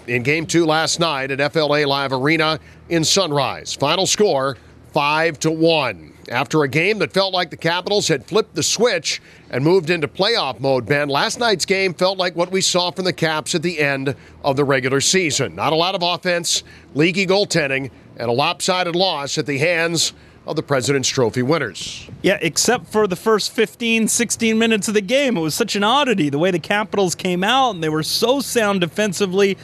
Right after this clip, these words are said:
Speaker 2: so stingy defensively those first fifteen, sixteen minutes. But then, as you noted,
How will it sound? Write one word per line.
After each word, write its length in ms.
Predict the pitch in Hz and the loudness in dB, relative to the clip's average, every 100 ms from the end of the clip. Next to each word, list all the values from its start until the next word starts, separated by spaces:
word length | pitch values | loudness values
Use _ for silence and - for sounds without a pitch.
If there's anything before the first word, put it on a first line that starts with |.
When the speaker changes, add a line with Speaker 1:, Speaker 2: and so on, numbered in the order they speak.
| - | -18
Speaker 2:
so 220 | - 208 208 | -4 2 2
stingy 400 | - 214 196 190 | 2 0 0 0
defensively 640 | 170 202 196 190 180 185 | 0 0 0 2 2 4
those 240 | 175 160 | 2 0
first 320 | - 190 - | 2 0 2
fifteen, 420 | 190 185 - 185 180 | 0 -2 0 0 2
sixteen 560 | - 180 - 185 170 | 0 0 0 2 2
minutes. 380 | 170 180 170 147 | 2 2 0 0
But 180 | 156 143 | -2 2
then, 160 | 170 | 2
as 180 | 165 151 | 2 2
you 140 | 175 196 | 2 4
noted, 460 | 185 185 180 165 | 4 2 0 -2